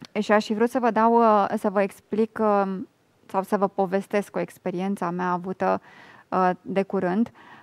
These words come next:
uh, cu un domn de cetățenie română căsătorit <laughs> cu un cetățean italian, da?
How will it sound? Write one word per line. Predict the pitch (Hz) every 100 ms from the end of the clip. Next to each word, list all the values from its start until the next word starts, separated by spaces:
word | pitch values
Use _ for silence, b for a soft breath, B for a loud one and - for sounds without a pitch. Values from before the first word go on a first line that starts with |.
| B
uh, | 202 202 196
cu | -
un | 208 208 208
domn | 220 247 247 240
de | 196
cetățenie | 208 202 202 190 196 214 220
română | 196 185 202 190 175 196
căsătorit | 202 196 190 - 196 220 240 - -
<laughs> | -
cu | 190 202 185 B B B
un | 208 208
cetățean | 208 196 185 - 208 208
italian, | 190 196 196 190 175 165 185 196 190
da? | 196 240